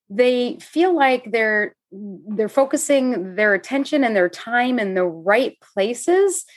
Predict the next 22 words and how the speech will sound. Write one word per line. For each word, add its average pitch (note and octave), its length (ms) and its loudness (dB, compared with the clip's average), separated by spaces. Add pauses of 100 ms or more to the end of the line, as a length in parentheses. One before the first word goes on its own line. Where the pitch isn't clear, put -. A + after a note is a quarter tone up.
(180)
so C4 320 -2
that A#3 240 2
they're G#3+ 180 -2
making B3 800 -4
an F#3+ 260 -4
impact D#4 640 -2
in B3 140 0
the, G#3+ 240 0
in G#3 160 -8
the F#3+ 80 -2
right G#3 340 0
way C4+ 360 0
instead B3 480 -2
of A#3 260 2 (320)
feeling A3+ 360 -2
rushed F#3 540 0
all C#4 220 0
the D4 120 0
time. D4 520 -4
So C#4+ 140 -2
they're, A#3+ 240 0 (500)
they're, B3+ 480 2